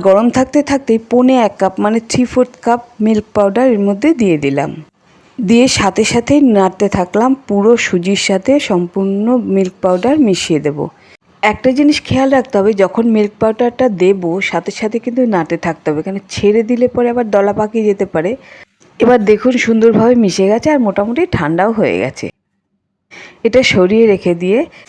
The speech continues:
এবার একটা গামলা মতো নিয়ে নিলাম, এটাতে আমি শিরা জাল দেব। এক কাপ পরিমাণে চিনি দিয়ে দিলাম আর এতে হাফ কাপ পরিমাণ জল দিয়ে দিলাম।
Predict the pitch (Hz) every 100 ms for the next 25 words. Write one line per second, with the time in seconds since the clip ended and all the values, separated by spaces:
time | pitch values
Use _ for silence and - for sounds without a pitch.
0 | - _ 220 240 220 214 240 202 180 175
1 | 180 185 180 196 190 180 170 185 208 190
2 | 170 185 185 190 - 214 165 151 139 139
3 | 143 233 - - - _ - 196 - -
4 | 233 233 - 226 220 208 208 226 - 220
5 | 202 190 185 170 175 180 247 330 _ _
6 | _ _ - 196 262 226 - 277 302 -
7 | 185 - - 202 - 196 190 226 359 269
8 | 185 147 139 135 135 131 127